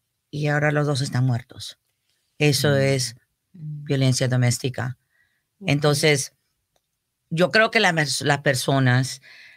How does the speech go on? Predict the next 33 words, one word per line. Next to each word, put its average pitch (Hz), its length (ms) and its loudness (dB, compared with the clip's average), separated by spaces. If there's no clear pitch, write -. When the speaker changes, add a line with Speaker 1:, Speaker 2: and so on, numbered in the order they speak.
Speaker 1:
que 160 120 0
están 170 200 2
involucradas 160 560 4
en 143 100 2
algo 139 200 2
así, 120 520 -4
que 139 100 -2
en 135 220 0
ver-, 131 280 2
en 120 200 0
verdad 127 320 0
no 151 60 -4
están 151 260 -4
educadas 143 480 0
en 151 80 0
la 135 60 0
manera 143 500 0
de, 135 280 0
de 151 180 -2
domes-, 139 460 -4
de 131 200 0
la 131 180 0
violencia 135 460 0
doméstica, 147 720 0
no 151 240 0
nos 202 180 0
llaman, 139 580 -2
no 160 500 0
Speaker 2:
Ujú. 208 280 -12
Speaker 1:
ponemos 165 640 -2
un 185 180 2
récord. 151 540 -2
Speaker 4:
Ujú. 185 160 -16